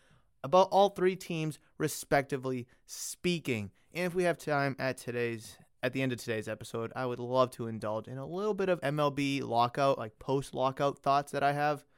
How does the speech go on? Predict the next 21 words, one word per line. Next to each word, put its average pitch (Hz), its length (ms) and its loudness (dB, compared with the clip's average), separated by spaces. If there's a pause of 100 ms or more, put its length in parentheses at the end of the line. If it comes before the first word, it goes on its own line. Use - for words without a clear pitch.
(480)
But 139 160 4
we'll 156 120 2
see 156 280 0
where 147 180 2
the 135 140 -4
episode 127 420 -6
kind 117 300 -6
of 107 120 -4 (520)
falls 110 480 4 (400)
as 107 240 -4
we 113 100 -6
get 104 220 -4
towards, 98 340 -10
you 104 80 -8
know, 95 160 -12 (460)
the 123 80 -4
conclusion 113 520 -4
of 98 300 -4
our 98 220 -8
three 127 440 2
main 113 540 -2